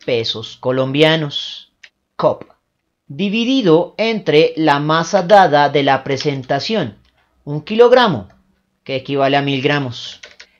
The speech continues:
En el análisis dimensional tendríamos gramo que multiplica, gramo que divide, se cancela.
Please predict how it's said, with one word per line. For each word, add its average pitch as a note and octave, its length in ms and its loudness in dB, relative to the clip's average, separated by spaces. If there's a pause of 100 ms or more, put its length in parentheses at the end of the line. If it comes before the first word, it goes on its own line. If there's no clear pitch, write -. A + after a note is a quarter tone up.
(160)
En E3+ 120 -8
el F#3+ 120 0
análisis G#3+ 500 0
dimensional A3+ 640 -2
tendríamos D#3+ 960 -4 (340)
gramo E3+ 380 2
que F3 120 -6
multiplica, G3+ 680 -2
gramo F3 400 -2
que G#3 100 0
divide, F#3+ 460 0
se G#3 160 -4
cancela. B2+ 640 -4